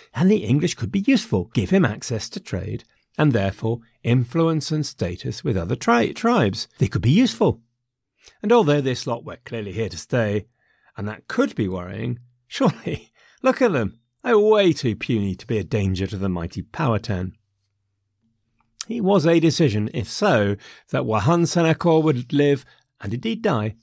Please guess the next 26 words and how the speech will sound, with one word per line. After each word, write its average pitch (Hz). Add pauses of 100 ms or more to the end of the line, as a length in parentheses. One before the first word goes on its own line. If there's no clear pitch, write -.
(120)
to 117
regret. 104 (840)
It 165
seems 202
to 147
me 156
that 131
this 139
is 110
a 117
common 110
story. 120
Empires 127
are 113
often 107
built 104 (200)
because 131
no 127
one 127
has 101
a 104
crystal -
ball 107
on 92
them. 90
So, 104